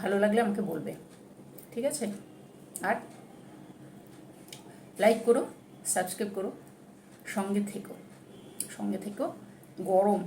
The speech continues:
এখন দুপুরবেলা তো রোদ উঠেছে, প্রচণ্ড গরম। দুপুরে না করলে বিকেলে যখন চা খাবো, তখন করে উঠতে সময় হবে না, একটু টাইম লাগে তো সব কিছু জিনিস, সময় লাগে। চলো, তোমরা তাহলে করবে,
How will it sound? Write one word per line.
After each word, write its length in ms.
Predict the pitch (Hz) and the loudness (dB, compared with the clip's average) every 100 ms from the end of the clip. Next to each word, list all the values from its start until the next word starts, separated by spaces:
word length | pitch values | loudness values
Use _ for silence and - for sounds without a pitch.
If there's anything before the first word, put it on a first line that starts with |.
| - | -6
এখন 220 | - - 202 | -6 0 0
দুপুরবেলা 460 | 196 226 214 277 330 | 0 0 2 2 2
তো 60 | - - - - - | -2 -6 -14 -20 -8
রোদ 200 | 190 214 240 | -4 -2 -2
উঠেছে, 280 | 269 277 359 370 - - | -4 -2 -4 -4 -14 -14
প্রচণ্ড 340 | 185 185 262 233 165 | -8 0 2 4 4
গরম। 200 | 170 151 147 - - - - - - - - - - - - - | 0 -4 -8 -14 -18 -18 -18 -16 -16 -16 -20 -20 -20 -20 -20 -6
দুপুরে 320 | 208 240 269 269 | -2 0 2 4
না 140 | 254 240 | 4 0
করলে 180 | 262 302 - | 0 -2 -2
বিকেলে 320 | 208 202 226 339 - - - - - - - 190 | -2 0 0 0 -6 -18 -20 -20 -20 -20 -6 -4
যখন 200 | 196 214 | 0 2
চা 140 | 226 208 | 2 2
খাবো, 160 | 240 240 | 0 0
তখন 280 | 208 226 | 0 0
করে 320 | 220 233 247 302 | -2 2 4 2
উঠতে 320 | 240 - 330 | -2 -6 -8
সময় 300 | - 202 190 | -8 -8 -8
হবে 140 | 180 220 | -8 -8
না, 60 | |
একটু 160 | 233 - - | -8 -8 -2
টাইম 220 | 240 359 | -2 0
লাগে 220 | 214 202 202 | -2 -4 -6
তো 60 | 349 - - - - | -8 -10 -16 -20 -6
সব 100 | 233 - | -6 -4
কিছু 180 | 220 208 | -6 -4
জিনিস, 260 | 226 277 269 - - - - - - - - 214 202 | -4 -2 -2 -4 -10 -20 -20 -20 -20 -20 -8 -6 -2
সময় 220 | 208 202 | 0 0
লাগে। 220 | 208 262 415 - - - - - - | -2 -4 -4 -10 -20 -20 -20 -20 -8
চলো, 200 | 202 - - - - - - | -6 -6 -10 -18 -20 -20 -6
তোমরা 200 | 202 196 | -2 -2
তাহলে 280 | 208 208 302 - - - - | -2 0 -2 -2 -12 -20 -8
করবে, 280 | 214 190 | -4 -2